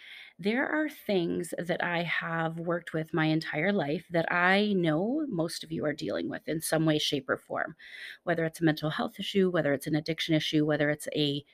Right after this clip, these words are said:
soul wound, spiritual issue, whether it's a social circumstance issue, et cetera, and so on.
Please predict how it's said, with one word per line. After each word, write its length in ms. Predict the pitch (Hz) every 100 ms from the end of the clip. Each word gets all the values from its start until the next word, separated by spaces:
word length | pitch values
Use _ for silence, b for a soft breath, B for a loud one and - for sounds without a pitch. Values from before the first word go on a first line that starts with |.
| b
soul 460 | - - 196 190 185
wound, 440 | 180 170 165 165
spiritual 560 | - - 170 165 - -
issue, 560 | 160 - 175 160 156 156 B B B B
whether 240 | - 165 156
it's 220 | 160 -
a 100 | 151
social 680 | - 165 160 165 156 156 156
circumstance 760 | - 190 180 180 - 175 160 -
issue, 600 | 165 160 170 156 156 156 - B B B -
et 120 | 165
cetera, 400 | 165 156 170 -
and 160 | 156
so 180 | 160 165
on. 300 | 151 139 147